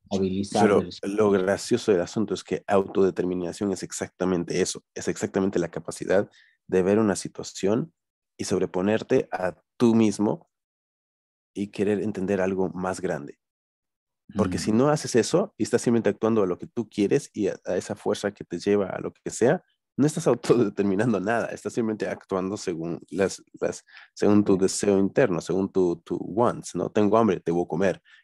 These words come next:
Speaker 2: El perro se tenía hambre, también, el león tenía hambre y se comió, ¿no? O sea, entonces, punto, estás en el mismo nivel, ¿no? Entonces, realmente tú, tú, tu reclamo de autodeterminación hacia el otro debe ser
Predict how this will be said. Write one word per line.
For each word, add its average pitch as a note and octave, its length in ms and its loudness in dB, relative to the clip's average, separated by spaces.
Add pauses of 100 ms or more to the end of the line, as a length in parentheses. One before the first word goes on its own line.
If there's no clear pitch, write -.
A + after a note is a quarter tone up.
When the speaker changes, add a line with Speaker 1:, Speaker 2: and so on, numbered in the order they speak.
Speaker 2:
El C3 120 -4
perro D3 220 2
se C#3 160 0
tenía B2 340 0
hambre, A2 220 -2
también, A#2+ 320 -2
el A2 120 -2
león B2 220 0
tenía A2+ 280 -4
hambre A2 220 -8
y - 40 -4
se B2 160 -4
comió, C3 380 -4
¿no? F2+ 80 -10
O - 20 -10
sea, A2+ 140 -6
entonces, - 420 -10
punto, C3 260 -2
estás A2 260 -6
en A2+ 120 0
el A#2 80 2
mismo C3 240 2
nivel, A#2+ 380 0 (840)
¿no? A2+ 220 -12
Entonces, A2 420 -8 (240)
realmente B2 540 2
tú, - 320 -6 (500)
tú, C#3+ 380 2 (880)
tu C3 180 0
reclamo A#2+ 560 -2
de G#2 80 0
autodeterminación G2+ 800 -4
hacia A2 300 -4
el G#2+ 60 0
otro D3+ 380 -4 (480)
debe A2 260 0
ser G#2 380 -4